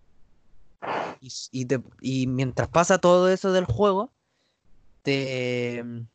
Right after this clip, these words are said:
te van mostrando la historia de la niña con el, de, con, con el camarógrafo.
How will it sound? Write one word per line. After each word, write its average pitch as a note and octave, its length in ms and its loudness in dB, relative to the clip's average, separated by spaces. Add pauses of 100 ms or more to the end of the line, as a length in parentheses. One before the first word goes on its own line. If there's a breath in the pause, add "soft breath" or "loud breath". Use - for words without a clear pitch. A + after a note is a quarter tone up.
(720)
te C3 120 -4
van D3 140 4
mostrando E3 380 2
la D3 60 4
historia D#3+ 340 2
de E3 120 4
la C#3 160 2
niña G3 420 -4
con E3+ 220 0
el, D3 560 -2 (1200)
de, C3+ 400 -6
con, C3+ 580 -6
con C3+ 160 -6
el C3+ 100 -6
camarógrafo. C#3 720 0